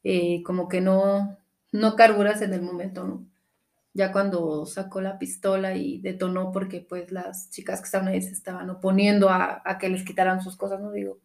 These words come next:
como todo, yo me quedé, este, del otro lado de la, pues sí, ¿no? Como de la ventanita que tenemos ahí. Estaba en la cocina, eh, más sin en cambio, cuando escucho el disparo, me quedo así de,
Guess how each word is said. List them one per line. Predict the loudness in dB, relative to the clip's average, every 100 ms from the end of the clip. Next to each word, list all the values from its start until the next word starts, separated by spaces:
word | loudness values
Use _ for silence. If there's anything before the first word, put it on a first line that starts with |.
| _
como | -10 -8 -4
todo, | -2 -2 -4 _ _ _ _ _ _ _ _ _
yo | -4 2 4
me | 4 2
quedé, | 2 4 4 2
este, | 0 -4 -8 -6 -6 -12 -10
del | -2 0
otro | 0 2
lado | 2 2 0
de | 0
la, | -4 -6 -12 -18 _ _ _ _ _ _ _
pues | -12 -4
sí, |
¿no? | 0 0
Como | -2 -4
de | -4
la | -4
ventanita | -4 -4 -4 -4 -2 -4
que | -4
tenemos | -6 -6 -8 -10 -8
ahí. | -8 -8 -16 _ _ _ _ _ _
Estaba | -6 -2 0
en |
la | 0 -2
cocina, | -4 0 2 2 0 -4 _ _ _ _ -12
eh, | -8 -8 -8
más | -10 -8
sin | -4
en | -2
cambio, | -2 -2 -4
cuando | -8 -8
escucho | -10 -12 -10 -4 -2
el | -2 -4
disparo, | -6 -4 -4 -4 -8 _ _ _ _ _ _ _ _ _ _ _ -4
me | -2 0
quedo | -2 -2
así | -6 -8
de, | -10 -8 -10